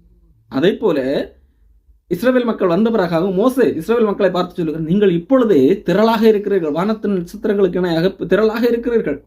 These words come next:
ஆண்டவர் இன்னும் உங்களை பெருமையா-, பெரு-, இன்-, ஆண்டவர் இன்னும் உங்களை பெருக பண்ணுவார், இன்னும் ஆயிரம் மடங்கு பெருக பண்ணுவார்." அதாவது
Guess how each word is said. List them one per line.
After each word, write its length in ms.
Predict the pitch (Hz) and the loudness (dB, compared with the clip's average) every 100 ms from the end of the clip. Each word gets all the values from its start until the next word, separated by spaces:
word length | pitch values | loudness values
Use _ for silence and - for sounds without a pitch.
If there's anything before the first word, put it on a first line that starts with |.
| _ _ - - | _ _ -20 -6
ஆண்டவர் 380 | 156 269 269 262 | 2 4 4 2
இன்னும் 300 | 269 381 370 | 0 0 -4
உங்களை 280 | 339 320 302 | -6 -8 -6
பெருமையா-, 480 | 247 262 262 233 - 202 | -4 -4 -6 -8 -8 0
பெரு-, 340 | 220 160 160 | 0 0 -2
இன்-, 220 | 180 240 - | 0 -2 -2
ஆண்டவர் 360 | 208 247 233 | -2 -2 2
இன்னும் 220 | 269 302 | 4 4
உங்களை 240 | 294 294 254 | 2 0 -2
பெருக 240 | 240 247 | -2 -4
பண்ணுவார், 280 | 226 208 170 | -4 -2 2
இன்னும் 220 | 247 294 | 4 4
ஆயிரம் 340 | 254 254 285 277 | 2 0 2 2
மடங்கு 240 | 262 262 | 2 0
பெருக 260 | 254 240 220 | -2 -4 -6
பண்ணுவார்." 300 | 190 139 147 | -6 -4 -2
அதாவது 400 | 208 220 381 | 0 0 -2